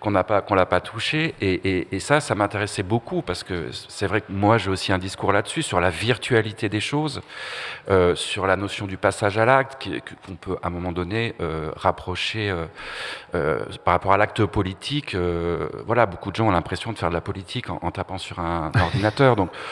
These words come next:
moi, j'avais un peu ce discours-là aussi. Et c'est vrai que c'était un des rares endroits, c'est-à-dire la, la relation sexuelle,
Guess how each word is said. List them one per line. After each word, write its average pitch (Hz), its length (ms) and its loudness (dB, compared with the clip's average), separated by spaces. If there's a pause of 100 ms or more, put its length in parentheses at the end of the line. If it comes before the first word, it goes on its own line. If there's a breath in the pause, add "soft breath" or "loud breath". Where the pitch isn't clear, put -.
(160 loud breath)
moi, 92 80 -2
j'avais 92 160 2
un 90 60 0
peu 101 120 -6
ce 90 60 -8
discours-là 98 420 0
aussi. 117 300 -2
Et 98 60 0
c'est 113 140 4
vrai 131 120 6
que - 80 0
c'était 120 220 0
un 101 40 4
des 92 120 4
rares 135 180 6
endroits, 113 440 2
c'est-à-dire 92 400 -4
la, 82 80 -2 (600 loud breath)
la 85 200 4
relation 117 720 0
sexuelle, 127 840 0